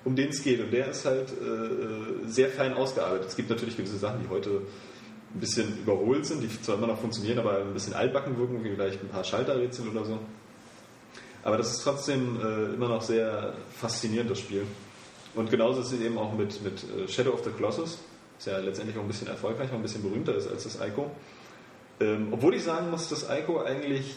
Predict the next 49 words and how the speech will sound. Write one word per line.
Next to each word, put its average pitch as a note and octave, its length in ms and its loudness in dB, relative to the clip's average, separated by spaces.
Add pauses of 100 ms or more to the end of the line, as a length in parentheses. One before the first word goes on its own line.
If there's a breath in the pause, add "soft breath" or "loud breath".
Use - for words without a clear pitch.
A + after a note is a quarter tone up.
(120)
ähm, A2+ 440 0 (600)
spielerisch F3 440 0
noch C#3 120 -2
ein C3 60 -4
bisschen C3+ 320 -2
feiner A#2+ 460 2
ist. - 240 -8 (160)
Also G2+ 140 -6
bei A2+ 80 0
Shadow B2+ 200 4
of A#2+ 100 0
the B2+ 60 2
Colossus B2+ 320 2
hat B2+ 100 -4
man A#2 120 2
ja A2+ 60 2
diese, G#2 260 0
diese, F#2+ 320 2
diese F#2+ 180 2
offene A2 300 2
Welt, B2+ 260 4 (720 loud breath)
die F#2+ 80 2
auch - 240 0
nicht G#2 280 0
so A#2 220 6
super A#2+ 220 4
groß G#2 360 4
ist - 160 -2
und, A2+ 380 -2
ähm, G2+ 680 -2 (140)
man G2+ 120 0
muss B2+ 140 2
dann C3 120 2
da A2+ 80 6
nach A#2+ 200 2
und B2 80 0
nach A#2+ 180 2
eben A2+ 140 0
diese, G2+ 300 2
diese F#2 240 -2
Kolossi C3 380 2
besiegen, C#3 360 -2
um G#2+ 100 -2
dann G2+ 140 0
seine, G2 220 2
äh, F#2 340 0
verstorbene G2+ 420 0
Freundin B2 360 -2
irgendwie A#2 380 -2